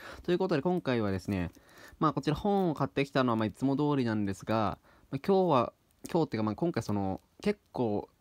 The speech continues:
遠いところっていうか、普段行ってない本屋に行きまして、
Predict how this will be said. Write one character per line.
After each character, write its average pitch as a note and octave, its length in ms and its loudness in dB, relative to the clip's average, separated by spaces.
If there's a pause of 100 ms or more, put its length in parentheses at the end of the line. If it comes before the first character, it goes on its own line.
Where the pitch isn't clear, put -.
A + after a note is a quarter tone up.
(240)
遠 E3 200 2
い E3 60 0
と D#3+ 100 0
こ E3 80 0
ろ E3 80 2
っ - 40 -14
て - 80 -2
い A2 40 2
う G2 80 0
か、 F#2+ 420 -2
普 - 140 -4
段 F3 140 2
行 A#2 100 -2
っ - 20 -20
て D3+ 80 -2
な D#3+ 100 2
い C3 120 2
本 B2 160 -2
屋 A#2 100 0
に G#2 240 -2
行 F2+ 80 -8 (300)
き - 100 -8
ま A#2+ 160 0
し - 140 -8
て、 F#2+ 360 -2